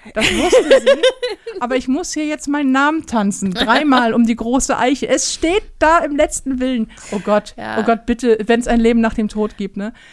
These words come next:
Speaker 1: Oh Gott, das möchte ich so gern sehen. Aber dann, ich denke auch so, da können die Leute doch feiern, weil du
Speaker 2: Ja.
Speaker 1: erinnerst dich ja, also angenommen, ich sterbe jetzt weg,
Speaker 2: Mhm.
Speaker 1: du erinnerst dich doch hoffentlich sowieso an mich. So,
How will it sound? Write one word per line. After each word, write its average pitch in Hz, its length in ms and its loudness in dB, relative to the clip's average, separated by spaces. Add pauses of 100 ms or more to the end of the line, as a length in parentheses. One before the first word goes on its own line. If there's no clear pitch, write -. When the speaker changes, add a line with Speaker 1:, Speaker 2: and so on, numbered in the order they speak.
(320)
Speaker 1:
Oh 220 140 4 (100)
Gott, 466 160 0
das 233 180 -4
möchte 226 240 2
ich 214 100 0
so 214 80 -2
gern 214 280 0
sehen. 208 280 -2 (500)
Aber 240 220 -4
dann, 262 220 -6 (180)
ich 240 100 -8
denke 269 260 -4
auch 254 120 -6
so, 220 120 -4
da 214 200 -8 (380)
können 240 180 -2
die 254 60 0
Leute 240 220 -4
doch 220 200 -8 (100)
feiern, 233 340 -4
weil 196 120 -4
du 214 80 -8
Speaker 2:
Ja. 208 80 -2
Speaker 1:
erinnerst 285 320 -2
dich 285 120 -8
ja, 269 120 -6
also - 220 -10
angenommen, 226 280 -4
ich - 140 -12
sterbe 165 240 -6
jetzt 151 180 -10
weg, 175 80 -6 (120)
Speaker 2:
Mhm. 180 80 -12 (200)
Speaker 1:
du 190 100 -10
erinnerst 226 360 -2
dich 220 80 -6
doch - 160 -6
hoffentlich 220 340 -4
sowieso 185 420 -4
an 160 160 -10
mich. - 360 -16
So, 156 300 -10